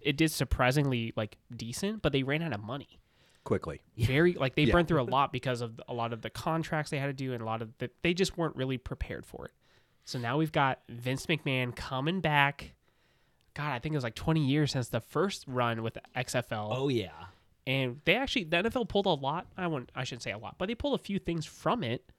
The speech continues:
Speaker 3: Yep.
Speaker 1: that still live on in the N F L today. Boy, oh boy, the
Speaker 3: I think
Speaker 1: X F L twenty twenty is just, whew.
Speaker 3: If I'm not mistaken, the, the, like, the camera on
Speaker 1: Uh-huh.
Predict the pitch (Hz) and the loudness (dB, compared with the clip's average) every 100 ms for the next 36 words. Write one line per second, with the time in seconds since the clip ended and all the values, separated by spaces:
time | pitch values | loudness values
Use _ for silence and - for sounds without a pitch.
0 | - 107 - _ _ 147 143 143 135 _ | -4 -4 -4 _ _ -2 2 2 0 _
1 | _ - - - 156 156 151 135 135 135 | _ -12 -8 2 4 4 2 0 -4 -4
2 | 127 120 127 131 - 120 107 120 _ _ | -6 -6 -2 -2 -2 -2 -2 -4 _ _
3 | - 123 131 139 165 151 135 120 110 208 | -16 -4 2 6 8 8 6 4 4 6
4 | 190 156 143 135 - 135 143 - - 131 | 6 6 2 0 -2 0 0 -2 -2 -2
5 | 120 110 - 120 113 113 110 - - 151 | -2 -4 -6 -6 -4 -4 -4 -8 -8 -8
6 | - 131 175 247 370 320 165 - - 135 | -4 2 4 6 6 6 2 0 0 4
7 | 180 - 175 120 120 117 113 110 127 120 | 4 6 6 8 6 4 2 2 2 4
8 | 113 - - - 131 - 160 202 262 208 | 0 -4 -10 -2 -2 0 -4 -2 0 0
9 | 135 - 131 135 147 139 117 113 | 0 -2 -4 -2 0 2 2 2